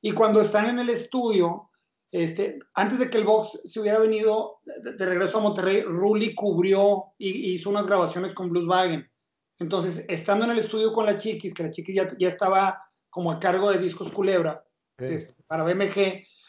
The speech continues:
Speaker 1: el Ruli le dice, "No, cabrón, la bandota que se está armando es Jumbo, güey, porque se salió la rana y entró el Flippy y viene el Box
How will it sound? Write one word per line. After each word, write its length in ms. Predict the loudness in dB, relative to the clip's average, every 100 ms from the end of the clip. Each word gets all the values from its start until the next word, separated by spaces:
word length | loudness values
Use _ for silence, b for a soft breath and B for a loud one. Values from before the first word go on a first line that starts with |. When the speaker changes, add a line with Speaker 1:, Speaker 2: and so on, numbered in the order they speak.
| b b
Speaker 1:
el 160 | -4 -2
Ruli 220 | 0 2
le 60 | 2
dice, 200 | 2 2
"No, 260 | 4 2 2
cabrón, 240 | 0 0
la 100 | 0
bandota 480 | 0 2 0 0 -6
que 80 | -4
se 80 |
está 200 | -6 -2
armando 340 | -2 0 -2 -2
es 80 | -2
Jumbo, 320 | -2 0 -2
güey, 160 | -4 -6
porque 220 | -8 -8
se 140 | -8 -4
salió 260 | -2 0
la 120 | 2 2
rana 320 | 2 0 -2
y 60 |
entró 240 | -4 -8 -14
el 80 | -14
Flippy 520 | -12 -12 -12 -10 -4
y 40 |
viene 280 | -2 -2 -2
el 80 | 2
Box 380 | 4 4 2